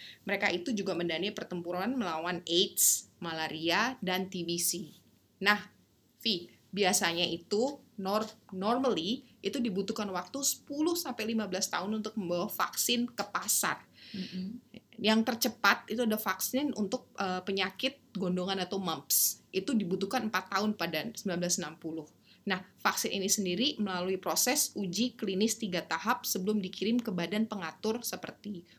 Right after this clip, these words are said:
Speaker 1: Food and Drug, em, Administration, atau
Speaker 2: Mm-mm.
Speaker 1: kalau di Indonesia tuh B P O M, ya,
Speaker 2: Mm-mm.
Speaker 1: eh, untuk disetujui, yang bisa menjadi proses panjang sendiri, gitu. Jadi ada, vaksin tuh ada tiga tahap, ada tahap, eh,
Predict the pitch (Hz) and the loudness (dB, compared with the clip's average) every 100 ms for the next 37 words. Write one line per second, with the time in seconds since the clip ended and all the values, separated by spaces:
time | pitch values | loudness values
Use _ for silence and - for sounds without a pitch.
0 | _ _ 190 180 - 180 165 175 170 - | _ _ -4 -4 -6 -8 -4 -4 -6 -12
1 | - 170 160 147 147 151 151 151 147 - | -12 -12 -10 -10 -10 -10 -10 -10 -12 -16
2 | _ - - 175 170 - 254 254 233 214 | _ -8 -4 -4 -2 2 2 2 0 0
3 | 208 208 - 208 185 185 165 165 180 185 | 0 -2 -2 -4 -4 -2 -2 -4 -4 -4
4 | 202 170 175 196 196 202 190 190 202 190 | -2 -2 -2 -4 0 2 2 -2 -2 -2
5 | 247 - - - - 180 180 170 170 170 | -2 -6 -12 -12 -8 -4 0 0 -2 -4
6 | 190 180 175 - 185 - 214 180 233 190 | -6 0 0 2 0 2 4 4 4 2
7 | 165 - - _ _ 175 165 170 214 185 | 0 -8 -20 _ _ -4 0 0 0 0
8 | 180 214 160 - 180 - 160 160 175 170 | 0 0 -2 -2 -2 -2 -6 -6 -6 -2
9 | 190 214 196 - - 127 - - 165 180 | 0 0 -2 -8 -18 -18 -16 -10 -2 2
10 | 247 196 180 175 - - - _ _ _ | 2 2 0 0 -2 -8 -20 _ _ _
11 | - - - 226 294 - 202 180 175 202 | -4 -2 0 2 2 2 2 0 2 2
12 | 202 - - 175 151 180 170 - - 160 | 0 -6 -10 -4 -2 -4 -6 -16 -8 -8